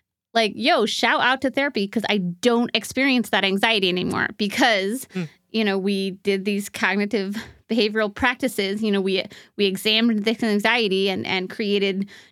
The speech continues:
Speaker 1: new routes of behavior and response to this anxiety that, like, I just don't deal with anymore. So, like, shout out
Speaker 2: Mm-hmm.
Speaker 1: to, like, growth and therapy and change. And I'm sharing that just to be like, "Y'all, like, it doesn't have to be like this.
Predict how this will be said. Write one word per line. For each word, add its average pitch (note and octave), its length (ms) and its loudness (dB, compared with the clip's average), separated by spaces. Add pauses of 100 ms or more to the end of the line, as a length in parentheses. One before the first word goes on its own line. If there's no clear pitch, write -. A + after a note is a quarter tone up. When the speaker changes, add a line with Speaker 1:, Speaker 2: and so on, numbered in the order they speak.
Speaker 1:
new A3 360 2
routes G#3+ 380 0
of G3 120 -2
behavior G3+ 540 0
and F#3+ 180 0
response A3 440 -2
to - 80 -18
this F3 180 -8
anxiety F3 600 -2 (400)
that, G3+ 240 0
like, F#3+ 340 -2
I G3+ 120 0
just G3+ 300 -6 (100)
don't F#3+ 500 -2 (600)
deal G#3 200 2
with G3 320 -4 (140)
anymore. F#3 440 -2 (240)
So, G#3 140 -2
like, F#3+ 260 -2
shout G#3 260 0
out G#3 100 0
Speaker 2:
Mm-hmm. G#3 40 -6
Speaker 1:
to, G#3+ 140 -2
like, F#3+ 200 -2 (160)
growth G#3+ 440 -8 (180)
and G#3 260 0
therapy G#3 460 -6 (320)
and F#3+ 160 -4
change. - 460 -4 (640)
And A#3+ 120 2
I'm A#3 100 2
sharing D#4 320 4
that G#3+ 180 4
just A#3 180 -2
to A#3 60 0
be A3+ 120 4
like, G3 280 2
"Y'all, C4 340 4
like, F3+ 260 0
it A#3+ 180 2
doesn't C#4+ 300 6
have C#4+ 180 4
to B3+ 60 0
be B3+ 420 4
like G3 280 0
this. - 460 -2